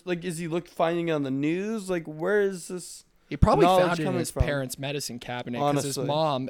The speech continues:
Speaker 2: having to go to bed next to that meat monster every night. Dude, I'd need a lot more than Prozac to convince
Speaker 1: Oh, yeah.
Speaker 2: myself that I'm in love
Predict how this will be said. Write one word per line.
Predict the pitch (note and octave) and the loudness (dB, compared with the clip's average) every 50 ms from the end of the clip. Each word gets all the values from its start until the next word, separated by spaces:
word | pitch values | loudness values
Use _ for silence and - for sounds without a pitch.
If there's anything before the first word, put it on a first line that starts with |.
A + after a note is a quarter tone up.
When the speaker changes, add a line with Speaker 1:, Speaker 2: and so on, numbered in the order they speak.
| - - - | -10 -14 -10
Speaker 2:
having | C3 D3 D3+ D#3 D3 D3+ D3+ C#3+ | -4 -2 -2 -2 -2 -4 -4 -6
to | D3+ | -6
go | C#3 C3+ E3 D3+ | -4 -2 -2 -2
to | D3 D3 | -2 -4
bed | C#3 - C#3 C3 C3 C3+ C#3 | -4 -4 -4 -2 -2 -4 -4
next | C#3 C3+ C3 - - - | -4 -4 -4 -6 -6 -6
to | C#3 C3+ | -6 -4
that | C#3+ B2+ C3+ C3+ | -2 -2 -2 -2
meat | - C3+ C3 C3 C3+ D3 - - | -2 -2 0 0 0 -2 -4 -4
monster | C#3+ C#3+ D3+ D3 D3 - - D#3+ D3+ D3 | -4 -4 -2 -2 -4 -2 -2 -2 -2 -2
every | - D3+ D#3 D3+ D#3+ D#3 | -2 -4 -6 -6 -6 -6
night. | D3+ D#3 D3+ D3+ D#3 D#3+ D#3+ - | -6 -4 -4 -4 -4 -4 -4 -2
Dude, | - C#3 B2 - - | -2 -2 -2 -2 -4
I'd | - D3 D3+ | -4 -2 -2
need | D3+ D3 D3 C3+ | -2 -2 -4 -2
a | |
lot | A#2+ B2+ C3 C#3 C#3 C3+ | -2 -2 -2 -4 -4 -6
more | B2+ C#3 C#3+ C#3+ C#3 C3 B2+ - _ | -6 -6 -4 -4 -4 -4 -6 -8 _
than | D3 C3 B2 A#2+ | -6 -6 -6 -4
Prozac | - - - D3 C#3 C#3 C#3 C3+ - B2 A#2 A2+ - | -4 -4 -4 -2 -4 -2 -2 -2 -2 -2 -4 -4 -6
to | - - | -8 -10
convince | C3 - C#3+ B2+ C3 C3+ C3 D3 D3 | -8 -8 -8 -8 -6 -4 -2 0 2
Speaker 1:
Oh, | C#3+ | 2
yeah. | C3+ | 2
Speaker 2:
myself | C3 B2 B2 - D3 C#3 C3 C#3 C3+ - - - - - - | 0 0 -2 -2 -2 -2 -2 -4 -6 -8 -14 -20 -18 -8 -6
that | C#3 C3 - | -6 -4 -4
I'm | C#3 C#3 C#3+ C#3 | -4 -4 -2 -2
in | C3+ C3 C3 C3 B2+ | -2 -2 -2 -4 -4
love | C3 C#3+ D3 C#3 C#3 C3 C3 - | -4 -2 -2 -2 -2 -4 -8 -12